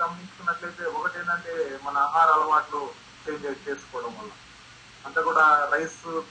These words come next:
అలవాటు పడిపోయినాం కాబట్టి వాటి వీటిని మర్చిపోయే పరిస్థితికి వచ్చేసాం.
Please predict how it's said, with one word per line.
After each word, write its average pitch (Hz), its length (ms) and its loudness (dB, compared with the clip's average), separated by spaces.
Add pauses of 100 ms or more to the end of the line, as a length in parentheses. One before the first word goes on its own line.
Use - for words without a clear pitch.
(140)
అలవాటు 160 300 4
పడిపోయినాం 151 500 -4
కాబట్టి 143 580 -2 (160)
వాటి 139 260 0
వీటిని 139 600 -8
మర్చిపోయే - 440 -4
పరిస్థితికి - 400 -12
వచ్చేసాం. - 460 -12